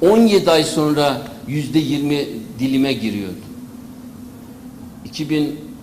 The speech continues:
yirmi ikide, yirmi üçte baktığınız zaman eğer asgari ücretten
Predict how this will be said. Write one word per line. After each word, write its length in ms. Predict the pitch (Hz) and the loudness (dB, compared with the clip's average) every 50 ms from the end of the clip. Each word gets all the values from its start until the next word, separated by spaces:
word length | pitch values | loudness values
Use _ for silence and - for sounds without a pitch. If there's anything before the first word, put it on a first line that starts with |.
| - - - - - - - - - - - | -18 -18 -18 -18 -20 -18 -18 -16 -16 -14 -10
yirmi 340 | 110 117 135 139 139 143 143 | -6 -4 -2 -2 -2 -2 -2
ikide, 300 | 139 135 - 131 123 139 | -2 -4 -4 -6 -4 -2
yirmi 340 | 131 120 127 139 135 135 135 | -2 0 0 0 0 0 -2
üçte 280 | 127 - - 139 123 | -2 -4 -6 -6 -4
baktığınız 540 | 123 131 123 123 123 127 127 127 131 127 110 | -4 -4 -4 -6 -6 -6 -4 -2 -2 -2 -2
zaman 340 | 110 117 113 110 110 110 110 - | -2 -2 0 0 -2 -4 -6 -6
eğer 240 | 117 123 123 123 123 - | -4 -4 -4 -4 -4 -6
asgari 400 | 117 110 - - 127 120 120 117 | -6 -8 -6 -6 -6 -4 -4 -4
ücretten 460 | 113 120 117 - - 120 117 113 110 | -4 -6 -6 -6 -6 -4 -4 -4 -4